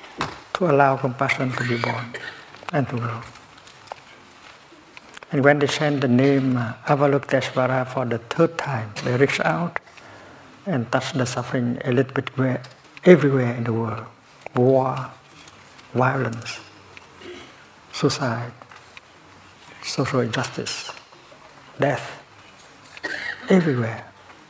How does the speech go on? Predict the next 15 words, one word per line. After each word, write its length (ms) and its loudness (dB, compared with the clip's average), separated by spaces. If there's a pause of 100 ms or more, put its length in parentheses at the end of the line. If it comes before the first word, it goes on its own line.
(2250)
In 160 0
Asia, 680 0
in 120 -6
Africa, 680 -6 (1800)
in 460 0 (640)
America, 1000 -2 (480)
in 160 -2
Europe, 480 -6 (1700)
everywhere. 500 -2 (3500)
And 140 0
the 40 4
purpose 540 2
is 220 -4
the 140 0
same, 500 -2